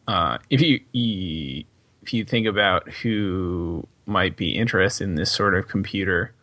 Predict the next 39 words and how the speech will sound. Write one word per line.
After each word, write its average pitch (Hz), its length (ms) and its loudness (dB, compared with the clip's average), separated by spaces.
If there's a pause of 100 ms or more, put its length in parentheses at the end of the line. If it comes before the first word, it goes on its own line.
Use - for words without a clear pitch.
(420)
like, 101 280 0
the 135 80 4
kinds 160 280 2
of 127 80 0
things 123 300 0
people 117 280 2
who 110 140 0
would 117 140 4
be 101 180 0
interested 101 440 -2
in 80 120 -6
this 98 100 -4
sort 107 280 2
of 113 120 -4
computer 98 540 -2 (180)
do, 117 520 0 (380)
like, 123 200 0
there 160 140 4
are, 208 280 2
like, 117 540 0 (680)
uh, 85 440 2
doesn't 165 200 2
that 170 180 2
company 131 360 2
that 120 180 2
makes, 113 300 0
like, 104 240 2
the 107 80 2
pen 104 380 0
tablet, 110 500 0
that 135 140 2
has 117 160 2
made 120 240 2
the 113 80 0
pen 110 260 0
tablet 110 460 0
things 107 260 0
forever, 101 560 2
like, 98 260 0